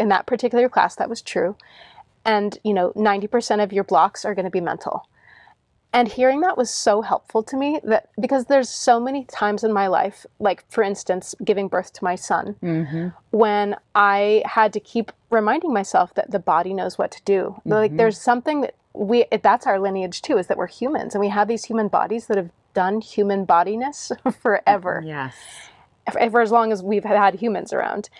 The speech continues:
Speaker 1: And that sometimes we get into our stories and we're not in our bodies anymore.
Speaker 2: Mm-hmm.
Speaker 1: And so when we get,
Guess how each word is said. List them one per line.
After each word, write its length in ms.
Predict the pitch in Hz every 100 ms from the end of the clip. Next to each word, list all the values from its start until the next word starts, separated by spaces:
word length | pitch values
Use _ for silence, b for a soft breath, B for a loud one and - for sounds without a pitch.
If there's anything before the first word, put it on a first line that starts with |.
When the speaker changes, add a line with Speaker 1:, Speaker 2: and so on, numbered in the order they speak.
| B B _ -
Speaker 1:
And 220 | 214 202
that 240 | 214 202
sometimes 580 | - 233 226 - 214 202
we 140 | 214 185
get 160 | 202
into 280 | 196 196 185
our 100 | 180
stories 800 | - - 254 320 - 208 220 - -
and 200 | - 208
we're 100 | 202
not 300 | 202 190 190
in 80 | 190
our 100 | 170
bodies 420 | 170 196 196 185
anymore. 380 | - - - - - _ 175
Speaker 2:
Mm-hmm. 220 | 156 190
Speaker 1:
And 80 | 208
so 120 | 220
when 120 | 220
we 80 | 214
get, 180 | 180 -